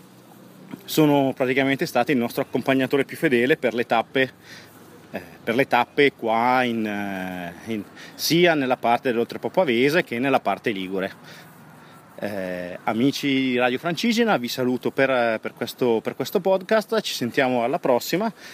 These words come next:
che probabilmente arriverà direttamente dalla Francia, perché ormai mancano poco più di due tappe alla nostra entrata, eh, nel te-, in territorio francese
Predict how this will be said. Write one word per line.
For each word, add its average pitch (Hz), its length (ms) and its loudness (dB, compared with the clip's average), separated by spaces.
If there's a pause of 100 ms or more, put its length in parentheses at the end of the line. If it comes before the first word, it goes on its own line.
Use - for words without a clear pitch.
(120)
che 127 140 2
probabilmente 175 720 2
arriverà 123 400 2
direttamente 139 480 -2
dalla 131 140 4
Francia, 110 460 -2 (300)
perché - 220 -4
ormai 156 420 2
mancano 120 800 0 (160)
poco 143 260 2
più - 160 -6
di 131 140 -2
due 143 220 0
tappe 190 520 0 (400)
alla 110 420 2
nostra 127 280 -2
entrata, 147 500 0 (460)
eh, 90 460 -4 (420)
nel 107 220 -8
te-, 131 160 0
in 127 120 -2
territorio 127 380 0
francese 143 640 0